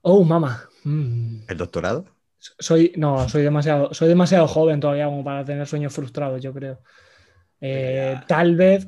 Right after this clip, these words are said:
Speaker 1: sí que, a ver, si tuviese que destacar uno, pues siempre me ha gustado el baloncesto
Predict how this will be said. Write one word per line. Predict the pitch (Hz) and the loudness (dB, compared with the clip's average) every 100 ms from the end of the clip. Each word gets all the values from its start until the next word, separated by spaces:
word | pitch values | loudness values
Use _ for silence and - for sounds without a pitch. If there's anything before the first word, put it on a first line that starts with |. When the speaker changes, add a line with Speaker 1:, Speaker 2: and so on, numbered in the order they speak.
| - | -10
Speaker 1:
sí | - 156 | -8 -6
que, | 143 160 139 | -4 -6 -8
a | - | -14
ver, | 131 127 | -12 -10
si | 123 | -12
tuviese | 127 127 135 | -16 -14 -12
que | 135 | -10
destacar | 131 135 135 139 | -10 -10 -10 -10
uno, | 139 147 147 147 185 _ _ _ _ - | -8 -6 -6 -8 -12 _ _ _ _ -14
pues | 135 120 120 123 120 120 | -12 -10 -12 -14 -16 -16
siempre | 139 135 151 | -14 -10 -8
me | 151 | -8
ha | 143 | -6
gustado | 147 - 147 143 143 143 143 139 143 | -8 -8 -6 -4 -4 -6 -6 -8 -8
el | 139 | -8
baloncesto | 143 143 147 151 151 151 160 | -8 -8 -8 -8 -8 -8 -12